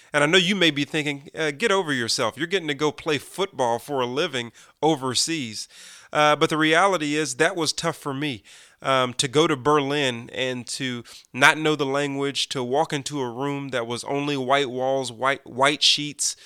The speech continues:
uh, with no English-speaking channels. To do that for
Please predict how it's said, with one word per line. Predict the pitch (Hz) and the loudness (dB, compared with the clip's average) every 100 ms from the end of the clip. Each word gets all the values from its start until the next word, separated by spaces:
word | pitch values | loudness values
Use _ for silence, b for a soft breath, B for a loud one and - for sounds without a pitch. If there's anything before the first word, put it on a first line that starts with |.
| B B B | B B B
uh, | 131 127 120 107 b b | 2 4 2 0 b b
with | 135 127 | -2 -2
no | 123 143 165 | 2 4 4
English-speaking | - 151 147 135 - 151 - 135 | 2 -2 -2 -2 -2 -6 -10 -6
channels. | 120 151 139 135 127 113 | -4 -2 -4 -6 -8 -8
To | - 135 | -8 -6
do | 151 | -6
that | 156 151 139 | -2 -2 -2
for | - 131 | -6 -6